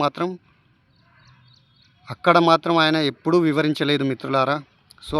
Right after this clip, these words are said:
అక్కడ జిడ్డు కృష్ణమూర్తి దగ్గర మీకు ఆత్మవైపు కదిలే మార్గం దొరకదు,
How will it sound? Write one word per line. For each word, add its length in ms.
అక్కడ 200
జిడ్డు 340
కృష్ణమూర్తి 580
దగ్గర 240
మీకు 200
ఆత్మవైపు 520
కదిలే 260
మార్గం 280
దొరకదు, 500